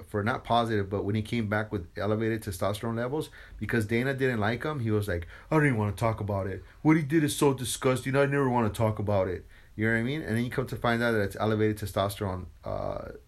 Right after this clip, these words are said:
testosterone. Meanwhile, everybody had fucking elevated testosterone, you know? A bunch of guys had it. So,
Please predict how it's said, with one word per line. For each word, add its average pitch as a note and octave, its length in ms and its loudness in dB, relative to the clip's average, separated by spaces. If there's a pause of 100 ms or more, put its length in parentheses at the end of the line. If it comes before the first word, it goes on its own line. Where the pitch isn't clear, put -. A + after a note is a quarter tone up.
(140)
testosterone. F#2+ 580 -2 (500)
Meanwhile, C#3+ 540 0 (340)
everybody F#3+ 460 2
had C3 180 -2
fucking G#2+ 480 -2 (100)
elevated G2 400 0
testosterone, F2 760 -4
you F#2 80 -6
know? C#3 160 -4
A - 80 -10
bunch F3+ 300 -6
of F3+ 60 -6
guys G#2 260 0
had F#2 200 -2
it. C#2+ 160 -8 (540)
So, A#2 400 0